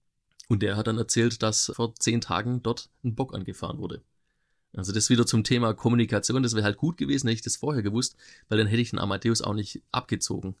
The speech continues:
Ich hatte jetzt keine Waffe und sowas dabei, aber der Amadeus hätte das schon hinbekommen, äh, das weitgerecht zu machen und ja, dann wäre das Tier einfach erlöst gewesen, weil der hat sich dann ins andere Revier geschleppt und ich bin auch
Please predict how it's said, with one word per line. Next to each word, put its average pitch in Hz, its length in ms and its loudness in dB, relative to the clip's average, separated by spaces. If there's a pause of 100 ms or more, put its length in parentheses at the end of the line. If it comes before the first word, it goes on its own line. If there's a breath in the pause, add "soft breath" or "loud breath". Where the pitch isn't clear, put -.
Ich - 140 -4
hatte 135 100 0
jetzt - 240 -6
keine 101 240 -2
Waffe 123 200 0
und 113 140 -2
sowas 120 220 -2
dabei, 113 300 2
aber 104 220 -2 (420 loud breath)
der 98 80 0
Amadeus 107 360 4
hätte 104 140 2
das 101 120 0
schon 113 180 4
hinbekommen, 131 520 2 (280)
äh, 107 200 4
das 104 160 2
weitgerecht 104 440 2
zu 110 100 0
machen 107 300 0
und 101 400 -2 (360 soft breath)
ja, 147 300 2
dann 107 140 0
wäre 104 100 6
das 110 140 2
Tier 127 160 6
einfach 113 240 0
erlöst 127 260 4
gewesen, 101 360 2
weil 101 100 2
der 107 100 2
hat 117 80 0
sich 131 100 -4
dann 117 160 4
ins 117 160 0
andere 113 280 0
Revier 117 200 4
geschleppt 160 380 0
und 110 220 0
ich - 320 -12
bin 127 260 4
auch 107 420 0